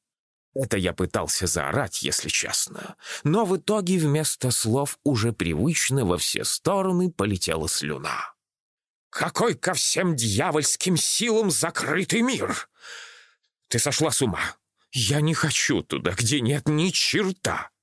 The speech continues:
Ну, вернее, есть люди. Очень много людей,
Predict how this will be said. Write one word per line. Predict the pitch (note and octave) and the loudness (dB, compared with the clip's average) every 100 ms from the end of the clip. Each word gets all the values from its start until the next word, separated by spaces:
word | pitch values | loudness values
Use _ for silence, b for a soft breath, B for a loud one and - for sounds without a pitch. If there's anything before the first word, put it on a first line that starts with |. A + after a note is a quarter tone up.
| _ _ B B G2 | _ _ B B -2
Ну, | G#2 G#2+ F#2 A1+ - _ _ _ _ | 0 0 -2 -6 -16 _ _ _ _
вернее, | G#2+ G2 D#2+ E2 | -2 0 0 0
есть | E3+ A#3 - - - - _ | 0 0 0 -2 -4 -8 _
люди. | - F#3+ C#3+ - - - B B B B | 0 2 0 -4 -8 -14 B B B B
Очень | - G#3 D3 - C3 | 0 0 0 0 2
много | A#2 B2 F#2 | 2 2 0
людей, | E2+ E2 - - | -4 -4 -8 -10